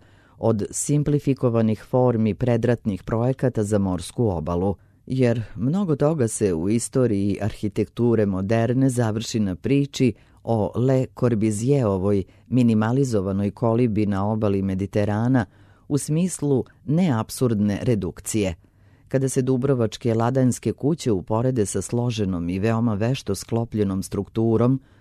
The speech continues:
poput onih u projektima za Terazijsku terasu, za Generalštab, institut u Igalu, bolnicu u Splitu ili banovinu u Skoplju, dubrovačke kuće se daju doživeti uglavnom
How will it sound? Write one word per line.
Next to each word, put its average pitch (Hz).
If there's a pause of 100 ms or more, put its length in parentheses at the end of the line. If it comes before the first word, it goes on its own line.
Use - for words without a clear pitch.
(160)
poput 117
onih 107
u 104
projektima 107
za 95
Terazijsku 98
terasu, 104 (300)
za 107
Generalštab, 101
institut 104
u 87
Igalu, 120 (260)
bolnicu 107
u 95
Splitu 123 (260)
ili 202
banovinu 110
u 90
Skoplju, 101 (360)
dubrovačke 143
kuće 139
se 117
daju 120
doživeti 98
uglavnom 127